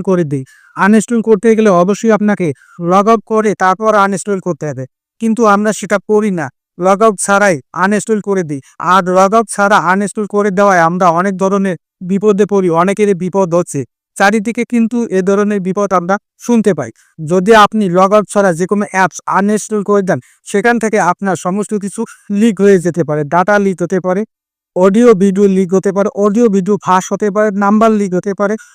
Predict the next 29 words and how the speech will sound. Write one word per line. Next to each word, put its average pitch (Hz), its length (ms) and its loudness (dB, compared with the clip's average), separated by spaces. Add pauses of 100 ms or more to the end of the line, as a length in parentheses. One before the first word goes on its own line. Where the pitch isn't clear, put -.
(200)
আরও 247 140 4 (140)
সমস্ত 226 360 -4 (140)
কিছু, 214 220 -8 (400)
আরও 214 140 2 (220)
গুরুত্বপূর্ণ 233 480 -2 (140)
ডকুমেন্টও 220 480 -2 (400)
লিক 190 300 0
হয়ে 202 220 6
যেতে 170 260 -2
পারে। 123 160 -10 (340)
তাই 196 200 4 (200)
অবশ্যই 220 440 0
আপনাকে 202 320 -4 (1080)
লগ 185 300 0
আউট 214 100 0 (120)
করার 208 360 2
পরে 214 160 2 (180)
আপনাকে 196 300 -4 (140)
যে 185 160 -2
কোনো 202 120 -4 (100)
অ্যাপস 180 260 0 (220)
আনইনস্টল 190 440 -2
করতে 156 220 -6
হবে। 131 140 -10 (300)
কিভাবে 220 340 2 (120)
লগ 208 180 2
আউট 220 100 0 (100)
করতে 208 260 -2
হয় 180 120 2